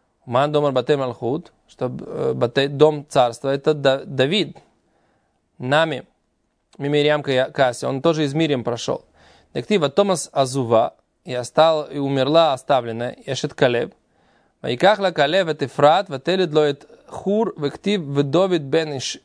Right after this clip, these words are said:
Ифрати, вегоймер. То есть Калеб,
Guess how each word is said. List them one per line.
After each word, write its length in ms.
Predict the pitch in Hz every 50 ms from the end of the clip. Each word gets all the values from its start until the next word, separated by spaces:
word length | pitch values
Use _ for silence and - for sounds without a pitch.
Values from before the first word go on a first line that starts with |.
| _
Ифрати, 680 | 190 180 170 - - 147 131 131 127 - - 190 214 214
вегоймер. 480 | 180 151 147 143 143 143 127 120 - -
То 1000 | - _ _ _ _ _ _ _ _ _ _ _ _ _ _ _ _ _ _ -
есть 100 | - -
Калеб, 680 | _ - 127 127 143 190 220 226 208 196 196 190 180